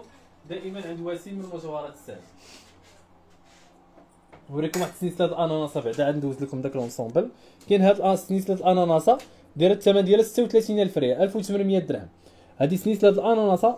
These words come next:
ثمنها ألف وثمنمية درهم، سنسله فيها ثمانية وربعين سنتيم تقريبا، اناناسه مدكسه، يبان مدكسه بالذهب زعما. الثمن ديالها ألف وثمنمية درهم، ستة وثلاثين ألف ريال. هيا اللي بغات دير لها سكرين ومرحبا الف مرحبا بكم.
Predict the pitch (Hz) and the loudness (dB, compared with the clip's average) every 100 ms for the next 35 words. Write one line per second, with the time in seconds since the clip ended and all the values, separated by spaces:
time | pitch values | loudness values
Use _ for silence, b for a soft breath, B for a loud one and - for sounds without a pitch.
0 | - 190 185 175 170 196 196 185 180 170 | 0 0 2 2 2 0 -2 -2 0 0
1 | 156 143 160 - 185 180 170 160 156 160 | 0 0 -2 -2 -2 0 2 2 0 -2
2 | 196 202 180 180 165 160 151 - 131 143 | -2 0 -2 -4 -6 -6 -8 -4 -2 0
3 | 208 - B B - 185 202 196 185 190 | -2 -4 B B 2 2 4 2 2 4
4 | 180 170 220 - - 202 - 135 131 147 | 2 0 -2 0 4 4 2 -6 -2 2
5 | 185 170 160 156 - - 165 131 143 151 | 4 2 0 -6 -2 2 2 2 0 0
6 | 123 127 202 247 B B B - 196 185 | 0 2 2 0 B B B 0 2 4
7 | 185 208 220 214 196 190 190 185 170 196 | 4 6 6 2 -4 -2 0 0 0 -2
8 | 190 226 220 202 196 170 123 101 85 _ | 0 0 2 0 0 -2 -2 -8 -12 _
9 | b b b b 117 120 151 156 165 170 | b b b b -6 -2 0 2 2 2
10 | 151 165 156 - - 180 180 165 147 147 | -4 -2 -4 -6 -2 -2 0 -2 -4 -2
11 | 151 151 135 - 131 120 110 170 240 | -2 -2 -8 -6 -6 -6 0 2 2